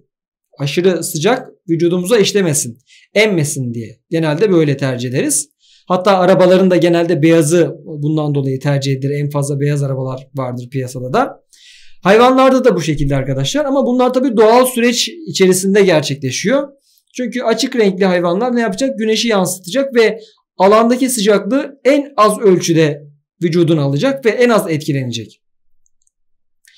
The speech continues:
Topraktaki tohumlar yağışların ardından kısa sürede filizlenir, çiçek açar ve meyve verir.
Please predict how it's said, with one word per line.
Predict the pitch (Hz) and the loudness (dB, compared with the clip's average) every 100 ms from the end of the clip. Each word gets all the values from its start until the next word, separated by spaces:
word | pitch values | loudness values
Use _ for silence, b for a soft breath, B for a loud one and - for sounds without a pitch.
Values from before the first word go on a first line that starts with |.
| b b b | b b b
Topraktaki | 196 208 254 254 254 254 | 0 4 2 2 -2 0
tohumlar | 240 240 247 254 | 4 4 4 4
yağışların | 247 214 214 220 240 | 4 4 4 4 2
ardından | 240 220 190 185 170 | 2 2 2 0 -2
kısa | - 240 | -2 -2
sürede | 233 202 165 | 0 0 0
filizlenir, | 156 208 240 214 247 240 | -2 -2 -2 -2 -2 -2
çiçek | - 262 262 | -4 -4 0
açar | 254 262 254 | 2 2 4
ve | |
meyve | 240 214 190 | 4 4 4
verir. | 151 117 - - _ | 2 -4 -10 -16 _